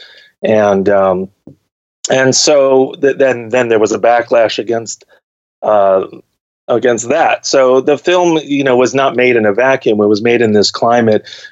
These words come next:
where you had both these, these people who were coming home after many years and reminding the, uh, the, the <clears throat> general populace of the war,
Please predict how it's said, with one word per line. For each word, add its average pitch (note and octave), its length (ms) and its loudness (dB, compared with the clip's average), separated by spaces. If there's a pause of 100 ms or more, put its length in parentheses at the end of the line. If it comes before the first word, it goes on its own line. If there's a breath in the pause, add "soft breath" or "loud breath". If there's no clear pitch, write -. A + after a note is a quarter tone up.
(120)
where G#2 500 2
you G#2 220 2
had A2 380 0
both G#2 320 0
these, G2+ 320 0
these - 300 0
people C3+ 520 0 (400 loud breath)
who C3 60 2
were B2 140 0
coming D3 300 0
home C3 340 0
after A#2 280 0
many A#2+ 260 2
years A2+ 360 2
and G#2 120 2
reminding G#2+ 600 2
the, G#2 100 0 (160)
uh, G#2 420 -2 (480)
the, A#2+ 180 -4 (120)
the B2+ 960 -4
<clears throat> - 0 -
general C3 320 0
populace B2 520 0
of G#2 140 -4
the G#2+ 80 2
war, C#3+ 520 2